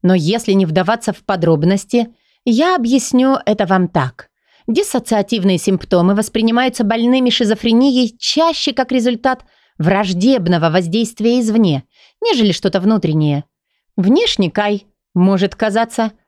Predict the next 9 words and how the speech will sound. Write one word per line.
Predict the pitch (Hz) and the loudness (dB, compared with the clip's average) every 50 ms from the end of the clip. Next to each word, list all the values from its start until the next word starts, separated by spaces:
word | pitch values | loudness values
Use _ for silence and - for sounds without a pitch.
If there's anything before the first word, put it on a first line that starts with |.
| _ _ | _ _
каким | - 370 - 427 392 339 | -8 -4 0 0 0 2
угодно, | 247 180 190 175 160 165 156 151 147 - | 2 2 2 2 2 2 0 -2 -2 -4
сильным | _ - - - 226 254 277 262 254 247 220 185 | _ -8 -6 -2 -2 0 0 0 2 2 2 2
и | |
бесстрашным, | 160 156 170 - - - 185 165 175 185 - - - 190 185 180 - _ _ _ _ _ _ _ _ | 2 0 -2 -4 -4 -4 -4 -4 -4 -6 -6 -4 -2 0 0 -2 -4 _ _ _ _ _ _ _ _
но | 190 202 208 | 0 0 2
внутри | 196 175 214 220 220 - 254 262 | 2 2 0 0 0 0 0 0
него | 247 240 214 233 254 | 0 2 2 2 0
живет | 196 196 233 196 240 262 254 - - | 2 0 0 2 0 0 -2 -6 -12